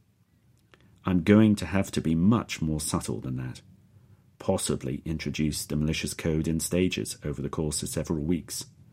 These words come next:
if not months or years." "Okay," I say, "but what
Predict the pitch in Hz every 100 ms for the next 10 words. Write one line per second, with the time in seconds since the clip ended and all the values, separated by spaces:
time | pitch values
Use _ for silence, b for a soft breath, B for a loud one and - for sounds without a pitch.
0 | - - 76 76 73 80 82 71 - -
1 | - 76 76 90 64 - - _ _ -
2 | - - - _ _ - - - b b
3 | b b b - 143 156 80 62 - 71
4 | 71 69 78 127 - - - B B B
5 | B 110 - 90 98 120 143 - -